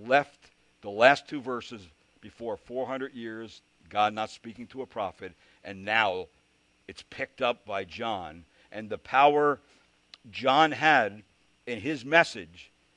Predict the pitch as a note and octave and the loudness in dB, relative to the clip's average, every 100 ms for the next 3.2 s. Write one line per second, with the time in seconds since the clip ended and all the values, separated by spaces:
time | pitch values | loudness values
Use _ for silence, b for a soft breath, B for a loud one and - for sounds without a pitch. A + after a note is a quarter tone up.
0 | _ - B2 A#2+ - A#2 - - D#3 F3 | _ -8 -6 -6 -12 -14 -14 -6 -2 -2
1 | F3+ F3 E3 C#3+ _ _ _ _ _ _ | -2 -8 -12 -16 _ _ _ _ _ _
2 | _ _ - A2+ - D#3 E3+ D3 C#3+ - | _ _ -14 -14 2 4 4 2 -4 -4
3 | D#3 A2+ | -10 -10